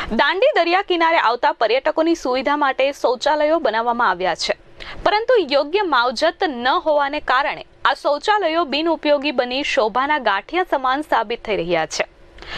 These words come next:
તંત્રના જાડી ચામડીના અધિકારીઓ સરકારી પૈસાના યોગ્ય ઉપયોગમાં ક્યાંક કચાશ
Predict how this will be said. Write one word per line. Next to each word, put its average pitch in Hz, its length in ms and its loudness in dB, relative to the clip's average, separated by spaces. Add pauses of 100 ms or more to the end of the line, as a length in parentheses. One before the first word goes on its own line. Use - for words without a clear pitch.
(160)
તંત્રના 392 580 0 (100)
જાડી 247 400 -2
ચામડીના 330 440 0
અધિકારીઓ 277 560 0 (100)
સરકારી 302 540 -2
પૈસાના 285 480 -2
યોગ્ય 233 400 0
ઉપયોગમાં 254 640 -2
ક્યાંક 247 280 -2
કચાશ 269 400 0